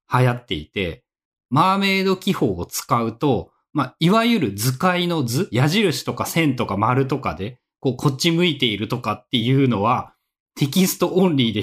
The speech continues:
表示させることはできるよ。まあ、ただ、それをプレ-、まず、プレビューの見た目はまだ置いといて、それを書くのが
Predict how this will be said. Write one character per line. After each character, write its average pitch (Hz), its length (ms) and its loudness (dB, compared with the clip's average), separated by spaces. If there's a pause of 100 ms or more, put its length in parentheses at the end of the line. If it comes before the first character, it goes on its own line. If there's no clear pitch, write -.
(120)
表 165 180 2
示 170 120 -2
さ 165 100 0
せ 175 160 2
る 165 100 2
こ 160 140 0
と 110 120 -2
は 98 100 0
で 127 140 2
き 127 200 0
る 95 120 -4
よ。 80 100 -14 (500)
ま 160 160 0
あ、 - 20 -8
た 233 180 2
だ、 127 160 -6
そ 185 160 0
れ 226 100 0
を 226 80 0
プ 214 160 -2
レ-、 233 260 0
ま 214 160 0
ず、 139 340 -4 (240)
プ 214 80 0
レ 269 160 2
ビ 262 180 2
ュ 262 440 0
ー 233 60 -6 (160)
の 233 160 2
見 190 180 2
た 247 120 2
目 262 160 2
は 226 400 0 (200)
ま 208 160 0
だ 165 100 -2
置 151 140 4
い 165 80 -4
と 185 120 2
い 131 120 0
て、 139 280 -2 (160)
そ 233 140 0
れ 262 100 2
を 269 100 0
書 277 240 -2
く 277 160 0
の 240 140 0
が 131 360 0